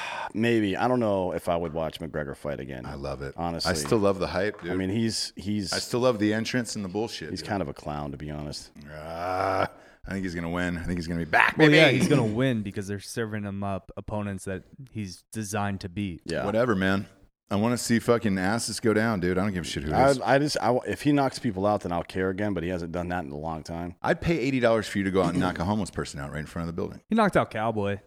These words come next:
Speaker 2: Yeah.
Speaker 3: Yeah.
Speaker 2: Yeah, it was
Speaker 3: With a
Speaker 2: fun.
Speaker 3: sh-, with a shoulder.
Speaker 2: It was fun, dude.
Speaker 3: Yeah.
Speaker 2: Um, next up, we got, uh, <coughs> my bookie dot com. Promo code Drinking Bros.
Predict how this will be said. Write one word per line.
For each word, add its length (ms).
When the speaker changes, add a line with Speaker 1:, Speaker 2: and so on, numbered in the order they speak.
Speaker 2:
Yeah. 200
Speaker 3:
Yeah. 140
Speaker 2:
Yeah, 120
it 80
was 120
Speaker 3:
With 80
a 20
Speaker 2:
fun. 80
Speaker 3:
sh-, 100
with 140
a 80
shoulder. 480
Speaker 2:
It 20
was 140
fun, 280
dude. 220
Speaker 3:
Yeah. 160
Speaker 2:
Um, 580
next 380
up, 180
we 100
got, 320
uh, 180
<coughs> 80
my 200
bookie 380
dot 360
com. 380
Promo 220
code 280
Drinking 440
Bros. 540